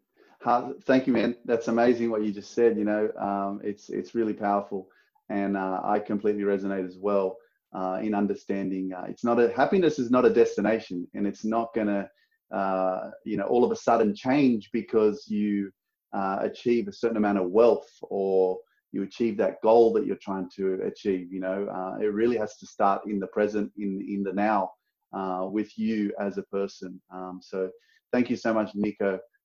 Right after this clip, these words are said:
I really appreciate that, and I look forward to, to, um, you know, talking more and digging more into, you know, your experiences and, uh, and allowing people to have the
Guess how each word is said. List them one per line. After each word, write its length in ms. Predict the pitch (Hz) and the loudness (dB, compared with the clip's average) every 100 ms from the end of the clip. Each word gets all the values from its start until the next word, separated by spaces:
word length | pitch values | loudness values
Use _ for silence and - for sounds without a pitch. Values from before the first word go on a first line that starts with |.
| - | -8
I 60 | 95 | -4
really 260 | 98 101 | 0 0
appreciate 480 | 95 104 98 101 92 | -2 -2 -4 -4 -2
that, 100 | 95 | -4
and 100 | 95 | -2
I 60 | 92 | -2
look 220 | 95 95 - | -4 -6 -4
forward 300 | 95 95 92 - | -2 -2 -4 -6
to, 260 | 98 92 92 | -4 -4 -4
to, 300 | 98 95 90 | -4 -2 -4
um, 340 | 87 87 87 _ _ _ - - | -8 -12 -16 _ _ _ -18 -12
you 100 | 98 | -10
know, 140 | 95 - _ | -10 -14 _
talking 440 | 110 107 104 98 | 0 2 0 -6
more 360 | 95 95 95 92 - _ - | -2 0 0 -2 -10 _ -12
and 140 | 95 95 | -8 -2
digging 360 | 117 107 101 | -2 0 -2
more 320 | 98 98 92 | -2 -4 -4
into, 580 | - 101 - 95 92 92 - | -6 -6 -8 -6 -6 -6 -8
you 80 | |
know, 120 | 95 92 | -6 -4
your 280 | 98 104 | 2 4
experiences 840 | 104 - 101 95 95 - 95 90 - - | 2 -2 -4 -4 -4 -6 -8 -8 -14 -14
and, 340 | 90 90 90 | -10 -8 -8
uh, 220 | 92 90 - _ _ _ _ | -10 -12 -14 _ _ _ _
and 120 | 92 92 | -6 0
allowing 400 | 95 98 104 101 | 2 2 0 -2
people 260 | 104 98 | -6 -8
to 120 | - | -12
have 340 | - 101 98 | -2 0 0
the 80 | 101 | -4